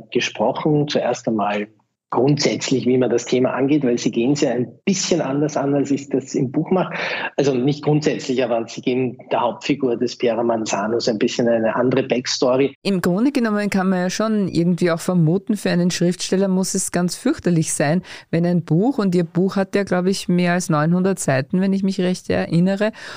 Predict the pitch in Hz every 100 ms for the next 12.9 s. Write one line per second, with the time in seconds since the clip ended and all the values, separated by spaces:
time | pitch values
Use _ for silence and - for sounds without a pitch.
0 | - - 175 180 175 165 196 196 - 208
1 | - 170 180 220 214 190 175 156 175 196
2 | 208 180 151 185 202 - _ - 156 -
3 | 147 156 214 - 156 151 - 160 233 190
4 | 139 143 147 202 - - - - _ -
5 | 156 156 - 214 - 240 - - 165 147
6 | 135 - - _ - - - 180 170 -
7 | 170 160 - - 143 185 - 175 175 196
8 | 202 190 190 170 - 165 156 156 160 139
9 | 135 - 151 143 - - 82 - 151 180
10 | 170 - 208 202 214 202 208 - 190 185
11 | 196 202 202 - 175 175 185 190 190 196
12 | 214 - 175 170 - - 135 135 -